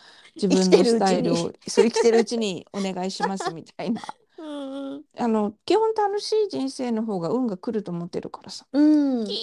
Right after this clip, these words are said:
Speaker 2: ーってなってこう、いつもさ、イライラしてるんだったら、「え、いつよ、早くしてよ」みたいな方が楽しいかなとかって思うし、
Speaker 1: <laughs>うん。
Speaker 2: あんまりこう、だって絶対陰と陽があるんだったら、その、い-、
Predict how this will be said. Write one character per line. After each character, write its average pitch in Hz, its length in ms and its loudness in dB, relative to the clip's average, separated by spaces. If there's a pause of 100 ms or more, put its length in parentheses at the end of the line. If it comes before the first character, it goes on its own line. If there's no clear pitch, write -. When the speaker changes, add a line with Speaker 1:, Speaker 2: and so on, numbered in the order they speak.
(140)
Speaker 2:
ー 427 40 -6
っ - 20 -10
て 277 160 0
な 226 160 0
っ 214 40 -6
て 208 160 -8
こ 104 560 -6
う、 - 40 -6
い 214 40 -8
つ - 200 -8
も 349 160 -6
さ、 262 180 0
イ 233 120 4
ラ 220 140 4
イ 196 60 0
ラ 180 100 0
し - 80 -6
て 220 120 -2
る 208 140 -2
ん 196 40 -4
だ 202 120 -4
っ 190 40 -8
た - 180 -4
ら、 - 100 -6 (340)
「え、 - 80 8
い 220 180 4
つ 240 140 -2
よ、 175 140 4
早 220 280 0
く 185 120 -10
し - 100 -10
て 202 100 -4
よ」 180 120 -2
み 165 100 -10
た 165 140 -10
い 165 40 -6
な 160 80 -6
方 175 140 -8
が - 100 -6
楽 277 260 2
し 220 160 -4
い 190 40 -4
か 165 140 -8
な 160 160 -10
と - 120 -18
か - 140 -18
っ - 40 -20 (100)
て - 80 -20 (100)
思 202 280 -2
う 185 80 0
し、 - 360 -6 (160)
Speaker 1:
<laughs> - 180 -20
う - 40 -2
ん。 - 20 0
Speaker 2:
あ 233 60 2
ん 233 100 2
ま 233 100 0
り 226 140 -6
こ - 260 -10
う、 - 100 -20
だ 226 80 -4
っ 220 40 -10
て 196 100 -8
絶 202 240 -2
対 359 220 0
陰 392 140 -4
と 302 100 0
陽 247 220 2
が 214 100 -2
あ 208 60 0
る 208 120 -2
ん 190 40 -2
だ 185 100 -4
っ - 20 -6
た 180 120 -4
ら、 180 100 -6
そ - 140 -6
の、 185 120 -2
い-、 - 160 -10